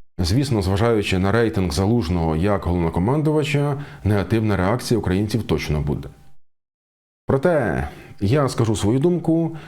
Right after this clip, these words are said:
що насправді зміна Залужного, вона не вирішить ті системні проблеми, які, на жаль, є в Збройних силах України.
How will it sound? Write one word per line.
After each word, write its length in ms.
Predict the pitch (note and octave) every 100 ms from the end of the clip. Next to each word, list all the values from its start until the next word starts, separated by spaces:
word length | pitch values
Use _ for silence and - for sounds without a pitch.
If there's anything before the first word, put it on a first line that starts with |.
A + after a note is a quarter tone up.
| -
що 140 | - G2+
насправді 840 | B2 - D3 C#3 G2+ G2 F#2 D#2+
зміна 360 | E2 A2 C#3 A2+
Залужного, 800 | G2 A2 F#3 E3+ F3 E3 F3 E3 D#3+ - -
вона 720 | E2+ A#2+ D3 F3 F3 D#3+ B2 F2+ -
не 200 | G#2+ C#3+
вирішить 560 | D#3 F#3 - E3+ E3 - - - - - _
ті 180 | F3 E3
системні 460 | B2 - A#2+ A2+
проблеми, 520 | G#2 A2 D3+ G#3 F#3+
які, 200 | D#3 -
на 140 | D3+ A#2+
жаль, 320 | F#2+ D#3 D#3+ G#2
є 280 | G#2+ F#2 D3
в 60 | C3+
Збройних 460 | E2+ F#2+ G2 C3
силах 240 | - D2+ D2+
України. 340 | E2 D#2 -